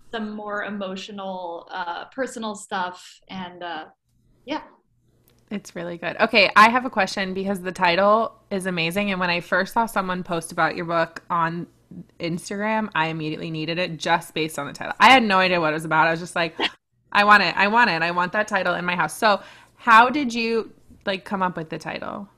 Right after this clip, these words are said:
Speaker 2: Did it just, like, hit you? Was it a process? Did someone, like, did you have, like, a
Speaker 1: Yeah. It was actually a, like, a harrowing process. I could not decide on a title for the life of me,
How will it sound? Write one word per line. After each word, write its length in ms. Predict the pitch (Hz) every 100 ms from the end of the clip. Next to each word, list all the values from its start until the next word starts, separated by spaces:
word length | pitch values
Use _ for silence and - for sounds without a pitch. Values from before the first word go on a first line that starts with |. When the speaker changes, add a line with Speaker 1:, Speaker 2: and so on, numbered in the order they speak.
| _ _ _ _
Speaker 2:
Did 120 | 185
it 20 | 175
just, 160 | 185
like, 120 | 175 -
hit 200 | 190 190
you? 180 | 190 190
Was 160 | 165
it 100 | 165
a 60 | 160
process? 580 | 180 170 - 180 175 -
Did 140 | 156
someone, 340 | 165 156 156
like, 320 | 147 156 - -
did 140 | 165
you 100 | 165
have, 180 | 160 156
like, 180 | 156 151
a 160 | 57 - - - -
Speaker 1:
Yeah. 380 | 240 247 202 - - - 185 - _ _
It 140 | 277 311
was 300 | 349 349 285 254
actually 720 | 240 247 - 262 262 254 247 - - 220
a, 120 | 233 -
like, 240 | 240 220
a 140 | 233 226
harrowing 840 | - 233 214 208 196 190 196 -
process. 440 | 208 - - - -
I 160 | 226 226
could 260 | - 285
not 380 | 240 220 214 -
decide 440 | 240 233 226 214 220
on 160 | 214
a 60 | 220
title 480 | - - 233 226 208
for 100 | 240
the 80 | 220
life 280 | 202 220 247
of 160 | 233
me, 300 | 247 262 269